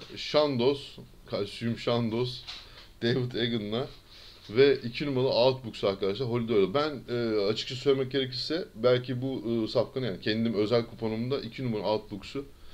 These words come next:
e, tek de atabilirim. Bir, e, göreyim, e, A G P'leri ve, e, iniş çıkışları. E, aynı zamanda burada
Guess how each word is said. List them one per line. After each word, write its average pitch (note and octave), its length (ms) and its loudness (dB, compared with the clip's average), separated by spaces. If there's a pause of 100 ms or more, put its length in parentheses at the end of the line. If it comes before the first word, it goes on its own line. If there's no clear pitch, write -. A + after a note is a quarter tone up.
(220)
e, F2+ 380 2 (140)
tek C3 220 2
de A#2+ 40 2
atabilirim. A#2+ 520 0
Bir, G2 260 -4
e, F#2 240 0
göreyim, A#2 440 0
e, F2 640 -6
A F#2+ 160 2
G G2 180 2
P'leri F#2+ 320 -2
ve, F#2+ 100 4
e, F2 380 -6
iniş F#2+ 280 -8
çıkışları. - 520 -6 (680)
E, F#2 60 -2
aynı B2 300 4
zamanda B2 440 0
burada A#2+ 380 0